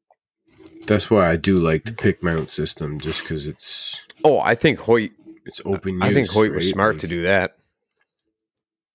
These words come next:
Speaker 2: Have,
Speaker 1: Mm,
Speaker 2: yeah,
Speaker 1: P S C
Speaker 2: P S C
Speaker 1: too.
Speaker 2: did it as well, yeah. But that, that's, that was the right way to go because everybody can use a pick mount. And it's fine.
Speaker 1: Yeah. And Hoyt's got, like, a whole new lineup or something, isn't it?
Speaker 2: Hoyt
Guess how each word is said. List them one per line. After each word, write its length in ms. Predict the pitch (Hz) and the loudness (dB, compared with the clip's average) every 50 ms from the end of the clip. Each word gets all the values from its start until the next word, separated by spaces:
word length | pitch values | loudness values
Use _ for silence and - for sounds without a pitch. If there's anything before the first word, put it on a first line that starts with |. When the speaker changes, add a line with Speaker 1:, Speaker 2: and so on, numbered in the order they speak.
| _ - | _ -4
Speaker 2:
Have, 220 | - 92 92 - _ _ - | -4 -2 -2 -4 _ _ -16
Speaker 1:
Mm, 300 | 80 76 73 73 67 - - _ - | -14 -14 -14 -14 -14 -16 -20 _ -8
Speaker 2:
yeah, 240 | - 131 120 104 90 | -2 2 4 4 4
Speaker 1:
P 0 | |
S 20 | 82 | 4
C 60 | 78 | 4
Speaker 2:
P 100 | 139 143 | 2 2
S 60 | 131 | 4
C 40 | - - | 4 2
Speaker 1:
too. 80 | 120 | 2
Speaker 2:
did 240 | 98 95 95 87 85 | 4 4 2 2 2
it 40 | 87 | -2
as 100 | 85 82 | -4 -2
well, 260 | 82 80 78 78 80 | -4 -6 -6 -6 -6
yeah. 220 | 85 87 82 85 - _ _ _ _ _ _ _ _ _ _ _ _ _ _ _ _ _ - | -6 -6 -6 -8 -12 _ _ _ _ _ _ _ _ _ _ _ _ _ _ _ _ _ -2
But 220 | 92 85 - - | -2 -2 0 0
that, 200 | 92 101 90 - | 0 0 0 2
that's, 280 | 98 104 104 - - - _ - | 2 2 2 2 -2 -8 _ 0
that 160 | 107 107 107 | 2 2 4
was 140 | 110 110 92 | 2 2 0
the 100 | 98 90 | 2 2
right 200 | 90 92 87 69 | 2 2 2 2
way 120 | 90 87 | 0 -2
to 60 | 82 | -2
go 300 | 82 85 98 98 85 82 | 0 0 2 2 2 0
because 360 | 82 90 - - 92 85 80 87 - | -4 -8 -6 -4 -4 -2 -2 -2 0
everybody 520 | - 95 92 90 90 85 87 87 87 90 90 | 2 2 2 2 0 0 2 0 0 0 -2
can 180 | - - 90 | -4 -4 -4
use 360 | 87 87 90 92 92 92 87 | 0 2 2 4 4 2 0
a 40 | 90 | 0
pick 260 | - - 107 110 - | 0 2 2 2 2
mount. 200 | - 78 71 - _ _ _ _ _ _ _ _ _ _ _ _ _ _ _ _ _ _ _ _ _ _ _ | -2 -6 -6 -8 _ _ _ _ _ _ _ _ _ _ _ _ _ _ _ _ _ _ _ _ _ _ _
And 140 | - 90 82 | -10 -8 -8
it's 140 | 78 - - | -8 -8 -2
fine. 240 | - 101 98 92 - | 2 2 2 2 2
Speaker 1:
Yeah. 220 | 117 131 107 90 - _ _ _ _ _ _ _ - | 0 -2 -2 -4 -8 _ _ _ _ _ _ _ -6
And 120 | 95 85 | -4 -2
Hoyt's 300 | 73 87 101 113 110 - | 0 2 2 2 2 2
got, 180 | - - - - | 0 0 0 2
like, 160 | 87 90 - | 0 -4 -2
a 100 | - 82 | -4 -4
whole 200 | - 90 90 90 87 | -2 0 0 0 0
new 160 | 87 85 80 | 0 -2 -2
lineup 460 | 69 71 76 82 101 120 139 131 - - | -2 -4 -2 0 0 2 2 0 0 -2
or 80 | 80 | -8
something, 360 | - - - 87 76 - 80 90 | -8 -6 -6 -6 -4 -4 -4 -4
isn't 180 | 101 123 147 | -2 -2 -2
it? 80 | 165 170 | -2 2
Speaker 2:
Hoyt 300 | - 139 160 170 196 311 | 4 4 4 4 0 -4